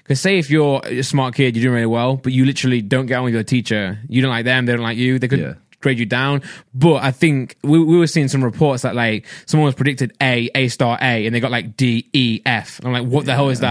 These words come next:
Speaker 1: that? That's just impossible." They, they wouldn't have got an F if they took the exam. So they just flopped it. But I think, I think at the end of the day, I think this is a definitely a welcomed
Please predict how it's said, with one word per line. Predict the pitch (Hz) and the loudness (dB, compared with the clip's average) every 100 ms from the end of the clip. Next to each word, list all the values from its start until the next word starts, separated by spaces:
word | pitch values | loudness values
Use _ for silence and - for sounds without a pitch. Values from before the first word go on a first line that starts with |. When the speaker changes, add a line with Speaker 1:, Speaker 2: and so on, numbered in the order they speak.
| 98 | -2
Speaker 1:
that? | |
That's | 120 | -4
just | - 123 | -4 -2
impossible." | 143 131 143 135 117 | 0 0 -2 -2 -2
They, | 120 | 0
they | 139 | 0
wouldn't | 139 151 151 | 2 2 0
have | 139 | -2
got | 123 139 107 - - - | 0 0 -2 -10 -20 -12
an | - 143 | -8 -2
F | 139 113 - | 0 -2 -4
if | 139 | -4
they | 131 127 | -2 0
took | 160 | -2
the | 127 | -2
exam. | 120 110 120 143 - - - _ | -2 -2 -2 -2 -6 -16 -20 _
So | - 127 123 | -2 0 2
they | |
just | 127 139 - | 0 0 -2
flopped | 127 113 - | -4 -4 -4
it. | 104 | -4
But | 71 | 0
I | 139 | 0
think, | 151 180 147 | 2 2 2
I | 131 139 | 0 2
think | 175 143 | 2 2
at | |
the | |
end | 156 147 | 2 4
of | |
the | 131 | 2
day, | 127 123 | 2 2
I | 117 | 0
think | 127 | -2
this | 123 | -2
is | 120 | 0
a | 117 | -2
definitely | 107 117 120 113 | 0 0 0 0
a | 110 | 0
welcomed | 117 110 110 107 98 | 0 -2 -2 -4 -6